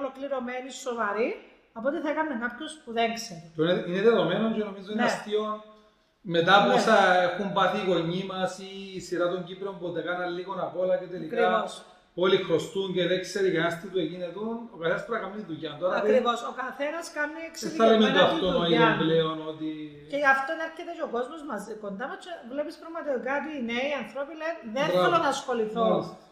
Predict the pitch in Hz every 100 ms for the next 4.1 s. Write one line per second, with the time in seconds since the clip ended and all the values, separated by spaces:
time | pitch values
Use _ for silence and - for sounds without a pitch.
0 | _ 220 240 247 226 226 226 233 214 214
1 | 202 190 175 240 320 311 302 302 285 262
2 | - 233 226 214 208 196 190 - 262 392
3 | 427 - _ _ _ _ _ _ _ _
4 | 226